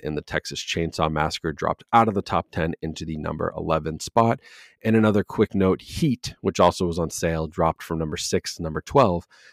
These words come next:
now that that sale ended. So you can definitely see how sales, uh, one hundred percent affect what's selling each week. If a title goes on sale at Amazon, it can jump many spots in the charts and definitely gets a good chunk of sales.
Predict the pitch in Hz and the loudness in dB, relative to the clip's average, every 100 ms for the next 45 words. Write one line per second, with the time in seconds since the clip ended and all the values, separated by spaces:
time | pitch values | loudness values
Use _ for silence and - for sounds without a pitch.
0 | _ 82 80 78 73 71 - - - - | _ -6 -4 -4 -2 -4 -4 -6 -6 -4
1 | 101 90 65 - 95 95 110 104 131 117 | -2 -2 -4 -4 0 0 2 2 4 4
2 | 92 117 90 82 80 - 87 85 80 78 | 0 0 0 0 -2 -2 0 2 0 -2
3 | - _ - _ _ - 78 76 76 90 | -6 _ -20 _ _ -2 0 -2 0 0
4 | 82 95 92 85 82 - 80 - 80 - | 0 0 0 0 -2 -4 -6 -6 -8 -2
5 | 101 87 - - - - 80 82 - - | 0 0 -2 -20 -20 -8 -4 -4 -4 0
6 | 82 82 80 76 - 92 82 - 80 - | 0 0 -4 -6 -6 -6 -6 -6 -12 -2
7 | 95 101 95 95 90 82 - 90 87 76 | 2 2 2 2 0 -2 0 0 0 0
8 | 87 92 82 78 - 76 - 98 78 80 | -2 -2 -4 -6 -6 -8 -4 -4 0 0
9 | 78 - _ _ _ - 90 90 85 - | -2 -8 _ _ _ -4 0 0 0 0
10 | 85 85 - 80 - - 82 80 80 78 | 0 0 -4 -8 -4 0 2 2 -4 -2
11 | 85 - 87 80 80 - 92 80 - 78 | -2 -2 -4 -4 -6 -8 -6 -6 -4 -6
12 | 76 - - - - | -6 -8 -6 -6 -8